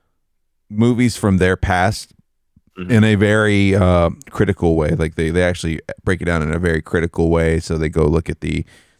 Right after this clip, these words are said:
Speaker 1: the writing, the directing, the editing, all that stuff. And, uh, they, uh, they didn't give good reviews to Oh Brother, Where Art Thou?
Speaker 2: Really?
Speaker 1: Yeah. Anyway, that was
Speaker 2: Where would
Speaker 1: beside the
Speaker 2: you
Speaker 1: point.
Speaker 2: rank it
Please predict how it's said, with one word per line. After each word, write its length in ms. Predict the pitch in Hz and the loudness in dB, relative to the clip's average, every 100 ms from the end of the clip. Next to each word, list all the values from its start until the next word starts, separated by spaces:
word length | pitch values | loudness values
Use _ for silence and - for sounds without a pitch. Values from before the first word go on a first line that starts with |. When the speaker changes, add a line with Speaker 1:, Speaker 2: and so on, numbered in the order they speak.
| - | -6
Speaker 1:
the 100 | 87 | 0
writing, 680 | 110 110 107 104 98 98 95 _ _ _ _ | 2 2 2 2 2 0 -4 _ _ _ _
the 160 | 87 82 | -2 0
directing, 600 | 82 95 92 - 92 85 | 0 0 0 -2 -4 0
the 140 | 85 | 0
editing, 320 | 92 87 90 | 0 0 0
all 120 | 87 95 | 0 0
that 80 | - | 0
stuff. 280 | - 92 - _ _ _ _ | 0 0 -2 _ _ _ _
And, 420 | 90 87 90 90 | 0 2 4 2
uh, 760 | 98 98 101 98 101 101 95 98 | 2 2 2 2 2 2 0 0
they, 560 | 104 107 113 110 110 113 | 0 0 0 0 2 2
uh, 340 | 113 113 113 | 2 2 2
they 120 | 110 | 0
didn't 220 | 113 123 | 0 -2
give 300 | 120 127 120 | -2 -4 -4
good 260 | - 127 113 | -2 0 2
reviews 560 | 120 107 127 160 107 - | 0 0 0 0 -4 -2
to 180 | 82 | 0
Oh 80 | 80 | 0
Brother, 280 | 82 73 76 | 0 -2 -2
Where 160 | - - | -4 -6
Art 140 | - | -8
Thou? 240 | - - 95 _ _ _ _ - | -10 -12 -14 _ _ _ _ -14
Speaker 2:
Really? 680 | 131 196 269 120 82 - _ _ _ 135 | -6 -2 0 -2 -6 -20 _ _ _ -8
Speaker 1:
Yeah. 100 | 107 - _ _ _ - | -8 -8 _ _ _ -2
Anyway, 280 | 95 87 - _ _ _ _ _ | -2 -2 -6 _ _ _ _ _
that 80 | 87 | -4
was 100 | 87 | -2
Speaker 2:
Where 180 | 151 202 | 0 2
would 120 | 202 | 2
Speaker 1:
beside 100 | - | 0
the 60 | 180 | -2
Speaker 2:
you 60 | |
Speaker 1:
point. 100 | - | -2
Speaker 2:
rank 260 | 131 131 135 | -2 -4 -2
it 200 | 117 98 | -4 -4